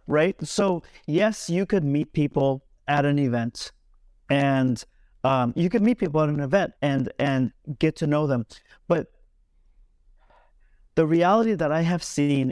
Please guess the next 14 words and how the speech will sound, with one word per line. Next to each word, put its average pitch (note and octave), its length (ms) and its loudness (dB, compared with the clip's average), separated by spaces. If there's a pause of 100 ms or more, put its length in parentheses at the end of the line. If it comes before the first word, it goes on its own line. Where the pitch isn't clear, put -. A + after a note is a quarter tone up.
is A#2 200 -8
this. - 360 -6 (320)
The - 100 -2
people A#3 440 -2
who F#3+ 180 0
are C#3+ 220 0
in D3 180 0
a C#3+ 100 -2
position C3 540 -4
to B2+ 100 -4
hire A2+ 300 -2
you E3 360 -2 (420)
are C3+ 220 0
working. A2+ 460 -4